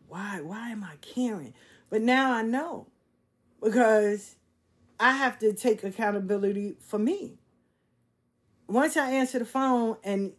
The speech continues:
that conversation go, "Girl, guess what happened?" If this is about someone's life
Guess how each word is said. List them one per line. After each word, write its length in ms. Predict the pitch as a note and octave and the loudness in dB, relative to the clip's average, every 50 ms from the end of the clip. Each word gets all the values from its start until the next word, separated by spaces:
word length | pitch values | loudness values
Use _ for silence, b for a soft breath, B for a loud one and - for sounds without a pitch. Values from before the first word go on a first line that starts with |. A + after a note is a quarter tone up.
| _ _ - | _ _ -2
that 300 | G3 A3+ B3 A#3+ A#3+ - | 2 2 2 2 0 -2
conversation 600 | - B3+ A#3+ A3+ A3+ G#3+ - A3+ A3 G3+ A3+ G3 | -2 0 0 0 0 2 4 2 2 2 0 -2
go, 120 | G3+ F#3 | -2 -2
"Girl, 300 | F3 F3 G3+ G#3 G#3 G3 F#3+ | -2 0 2 2 2 2 2
guess 280 | - A3 G#3+ G#3 - | 2 0 0 0 0
what 100 | G#3 G3 | -4 -2
happened?" 440 | G3+ G3 F#3 F3 - - - - - _ _ _ b b b b b b b b _ | -2 -2 -4 -4 -6 -10 -18 -20 -20 _ _ _ b b b b b b b b _
If 260 | - G#3+ G3+ E3+ D#3 E3+ | 6 6 6 6 4 4
this 280 | G#3+ C4 E4+ E4 - | 6 6 6 8 10
is 160 | G#4 G4+ F4 | 8 10 8
about 500 | F#4+ E4 C#4 D4+ C#4 C4+ C4 B3 - - | 8 4 4 4 6 6 6 4 2 -2
someone's 420 | - - A3+ G#3+ G3+ F#3 F3+ - G3 | -2 0 0 2 2 0 0 0 2
life 580 | G3+ G3+ G#3 A3 A#3 C#4 C4 - - - _ | 2 4 6 6 4 4 2 -2 -10 -18 _